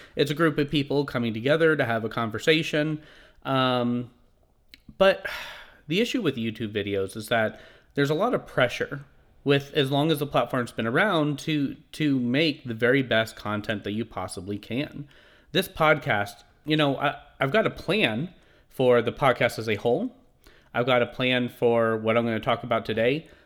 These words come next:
but I'm not, I'm not gonna edit it unless I do something absolutely insane, which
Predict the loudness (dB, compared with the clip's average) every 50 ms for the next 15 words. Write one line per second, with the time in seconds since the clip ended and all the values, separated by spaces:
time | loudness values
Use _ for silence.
0 | _ _ 6 8 8 8 8 4 -4 -8 -4 0 2 2 2 2 0 -4 -12 -20
1 | _ _ _ -20 -20 _ _ -6 -2 -2 0 0 0 -2 0 0 0 0 2 0
2 | -2 -6 -8 -12 -8 -6 -2 0 0 0 0 0 0 -2 -2 0 -2 -4 -4 -4
3 | -6 -4 -4 -2 -2 -2 -4 -4 -2 -2 0 0 -2 -2 -2 -2 -2 -2 -2 -4
4 | -4 -4 -4 -6 -4 -4 -4 -2 -2 -4 -4 -4 -4 -4 -4 -4 -8 -14